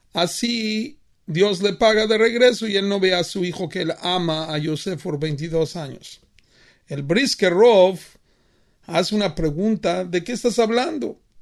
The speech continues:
Cuando sale Jacob Avinu de su casa es porque la mamá lo mandó. Rivka lo manda que salga corriendo de la casa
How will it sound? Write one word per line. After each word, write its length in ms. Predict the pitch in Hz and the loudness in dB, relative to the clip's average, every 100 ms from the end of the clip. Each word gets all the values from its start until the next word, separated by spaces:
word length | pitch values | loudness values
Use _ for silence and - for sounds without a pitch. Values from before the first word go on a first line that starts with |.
| - - _ _ _ _ | -20 -20 _ _ _ _
Cuando 560 | - 170 170 170 165 156 | -8 -4 0 2 2 0
sale 320 | - 208 240 | 0 2 2
Jacob 560 | 196 165 170 - 202 208 | 2 0 -2 -2 0 0
Avinu 360 | 185 202 220 | 0 0 -2
de 140 | 185 160 | -2 -4
su 200 | - 151 | -6 -6
casa 260 | 196 190 247 | -2 -2 -4
es 80 | |
porque 300 | - 185 208 | -8 -10 -4
la 120 | 185 180 | -2 0
mamá 320 | 180 185 202 | 0 -2 -2
lo 140 | 202 | -2
mandó. 540 | 196 202 208 254 - - _ | -2 0 2 0 0 -10 _
Rivka 540 | - 156 214 269 - 220 | -12 -4 -4 -4 -2 0
lo 180 | 180 175 | 2 0
manda 600 | 175 220 220 175 175 165 | 0 -2 -2 2 0 0
que 120 | 180 | -8
salga 400 | - 202 214 175 | -2 -2 -2 -4
corriendo 320 | 190 196 208 | -4 -2 -2
de 120 | 190 | 0
la 180 | 170 156 | 0 -2
casa 400 | 170 156 - 170 | -4 -6 -6 -10